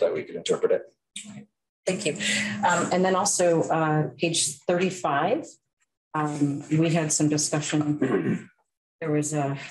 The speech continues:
Speaker 2: a request by the Office of Racial Equity. Uh, it's not page thirty-five.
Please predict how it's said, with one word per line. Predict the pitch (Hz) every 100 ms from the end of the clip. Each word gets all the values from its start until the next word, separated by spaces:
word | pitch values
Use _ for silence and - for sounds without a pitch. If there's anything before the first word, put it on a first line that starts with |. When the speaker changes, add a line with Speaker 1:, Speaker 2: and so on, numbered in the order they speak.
| - - - -
Speaker 2:
a | 156
request | 151 - 165 160 - - -
by | 165 147
the | -
Office | 156 151 147 -
of | 139 147
Racial | 143 - -
Equity. | 208 - 202 190 180 170 156 - -
Uh, | 147 131 139 -
it's | - -
not | 139
page | - - -
thirty-five. | - - - -